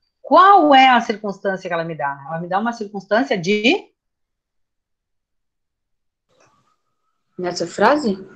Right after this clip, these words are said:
Speaker 1: É.
Speaker 2: Tempo.
Speaker 1: Tempo, muito bem. Então, ela é do tipo temporal. Temporal, porque ela me dá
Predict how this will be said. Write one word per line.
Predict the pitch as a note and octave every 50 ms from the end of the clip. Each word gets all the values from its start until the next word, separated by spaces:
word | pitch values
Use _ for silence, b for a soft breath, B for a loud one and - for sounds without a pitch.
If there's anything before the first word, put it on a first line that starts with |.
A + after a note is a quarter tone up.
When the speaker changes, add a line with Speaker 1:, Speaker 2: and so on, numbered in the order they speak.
| - _ _ _ _ _ _ _ _ - -
Speaker 1:
É. | F3 E3+ E3 D#3 D#3 - - _ _ _ - - _ _ _ _ _ -
Speaker 2:
Tempo. | - F#3+ F#3 F#3 - - - F3+ F3 - - - - - _ _ _ _ _ _ _ _ _ _ -
Speaker 1:
Tempo, | A#3 A#3 A#3 A#3 A#3 A3+ G#3+ G3+ G3+ - - E3+ D#3 D3+ C#3+ C#3
muito | C#3+ D#3 E3 F#3 G#3 - C4+
bem. | A#3+ A3 F#3 E3+ D#3 D3+ D3+ D3 _ _ _ _ -
Então, | F3 F3 E3 F#3 F#3 F3+ F3
ela | E3 E3 D#3 D3+ D3+ D3
é | D3+ D3 D3+ D#3 E3+ G3+ C#4+ - _ _ _ _ _ _ _ _ -
do | E3+ F3 A3 A3
tipo | A3 - - F#3+ F#3+ F#3 F3+ - - C4+ D4+ - _ _ _ _ _
temporal. | - A3+ A3+ A3+ A#3 A#3+ A3+ A#3+ B3 B3 B3 A#3 G3+ F3+ E3 E3 E3 E3 - _ _ _ _ _ _ _ _ _ _ _ _ _ _ _ _ _ _ _ _ _ _ _
Temporal, | - F3 F3 E3 F3+ F3+ E3+ E3 D#3+ D#3+ E3+
porque | E3+ F#3+ F#3 -
ela | F#3+ G3 G3
me | G#3 G#3
dá | F#3+ F#3 E3+ F3 G3 B3 C4+ -